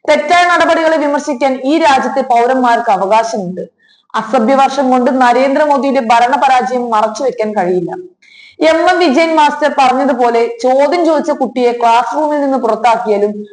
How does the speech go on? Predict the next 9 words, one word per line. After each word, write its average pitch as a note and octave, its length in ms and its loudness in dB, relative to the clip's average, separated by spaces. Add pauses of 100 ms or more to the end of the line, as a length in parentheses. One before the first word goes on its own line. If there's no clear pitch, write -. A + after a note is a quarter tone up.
(180)
കുട്ടി D#4 260 0
ഉന്നയിച്ച D4+ 340 2
ചോദ്യം A#3 520 0
അവിടെ A3+ 200 2
അവശേഷിക്കുമെന്ന് A#3 840 -2
പറഞ്ഞാണ് G3 460 -2
സന്ദീപിന്റെ G#3+ 680 0
പോസ്റ്റ് G#3+ 460 0
അവസാനിക്കുന്നത്. F3+ 680 -4